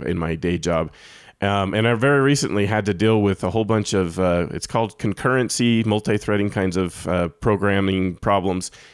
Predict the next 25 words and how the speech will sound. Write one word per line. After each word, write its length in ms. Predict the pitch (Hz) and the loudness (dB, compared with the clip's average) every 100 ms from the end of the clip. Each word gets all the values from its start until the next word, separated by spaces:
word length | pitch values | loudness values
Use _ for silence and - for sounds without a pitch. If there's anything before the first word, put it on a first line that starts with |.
| _ | _
That 200 | 107 156 | 0 2
is 160 | 110 90 | 2 0
not 300 | 98 107 101 | 0 2 2
easy 240 | 92 82 | 0 -2
stuff. 400 | - 85 - - | -2 -2 -2 -2
That 180 | 101 104 | 0 2
is 140 | 95 | 0
really, 640 | 85 95 110 107 95 92 76 | -2 0 2 4 2 0 -2
really 400 | 92 95 95 92 | 0 2 4 2
hard 440 | 85 92 87 78 - - - - | 0 0 0 0 -6 -20 -16 -4
to 80 | |
make 220 | 98 92 - | 0 0 0
that 180 | 90 | 0
work 240 | - 90 - | 2 0 0
right. 300 | 80 76 71 | 0 0 0
And 120 | 90 | 0
with 200 | 92 - | 0 0
the 80 | 95 | -4
complexity 600 | 98 95 113 - 110 95 | -4 0 0 0 -2 0
of 200 | 87 85 | 0 0
what 360 | 98 - - - | 0 0 -6 -4
Classic, 500 | 98 95 - 90 - - | -2 0 -2 -6 -6 -6
Lightroom 280 | 98 85 90 | -2 0 0
Classic 420 | 92 90 80 - | 0 -2 -4 -2
is, 360 | 98 87 82 | 0 2 -2